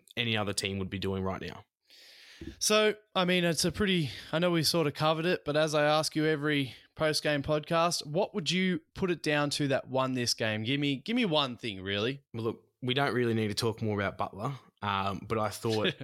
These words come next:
Speaker 2: <laughs>
Speaker 1: <laughs> I thought it was the, well, I guess they are role players, but they're no longer role players at the moment because Dragic and Bam are out. So the collective unit of the, of the Heat were just all doing a little bit of everything.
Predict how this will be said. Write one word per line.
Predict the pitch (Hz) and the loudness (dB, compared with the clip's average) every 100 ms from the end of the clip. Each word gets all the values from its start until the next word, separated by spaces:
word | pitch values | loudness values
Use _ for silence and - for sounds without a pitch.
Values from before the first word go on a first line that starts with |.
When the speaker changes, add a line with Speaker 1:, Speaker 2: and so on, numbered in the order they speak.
| 123 | -2
Speaker 2:
<laughs> | 120 127 | -2 -2
Speaker 1:
<laughs> | 123 - | -6 -2
I | 127 | -2
thought | - 127 127 | 0 0 2
it | |
was | 107 117 110 - - - | 0 0 2 0 -2 -12
the, | - 113 107 _ - - - | -6 -4 -4 _ -20 -20 -6
well, | 123 | -2
I | 127 | 0
guess | 170 - | 0 -2
they | - 127 | 2 2
are | 117 | 4
role | 110 110 139 | 2 2 2
players, | 123 101 101 | 0 0 0
but | - | -2
they're | 98 | 0
no | 117 131 | 2 2
longer | 127 120 113 | 2 0 0
role | 110 110 | 0 0
players | 110 107 | 0 0
at | 101 | 0
the | 101 | -2
moment | 107 104 | 0 -2
because | 110 - 104 101 - - - | -4 -4 -2 0 -2 -4 -6
Dragic | - 110 107 104 - | 0 0 2 0 -2
and | 101 95 | -2 0
Bam | 101 123 | 0 0
are | 104 92 | -2 -2
out. | 98 - _ _ - _ - | -4 -6 _ _ -20 _ -6
So | - 117 107 107 98 - | -2 0 2 0 -4 -4
the | 117 113 113 - | 0 2 2 -2
collective | - 127 131 - 123 101 | -2 0 0 -2 -4 -2
unit | 110 123 113 | 0 0 0
of | 107 95 | -2 -2
the, | 110 104 101 98 - _ _ _ _ | -2 0 -2 -6 -18 _ _ _ _
of | 120 104 | -4 -2
the | 101 | -4
Heat | 95 113 | -2 -4
were | - | -2
just | 101 104 101 | -2 -2 -2
all | 110 | -4
doing | 110 110 107 | -2 0 0
a | 101 | 0
little | 123 156 | 2 0
bit | 147 | 0
of | 123 | 0
everything. | 113 110 107 107 107 | 0 -2 -2 -2 -4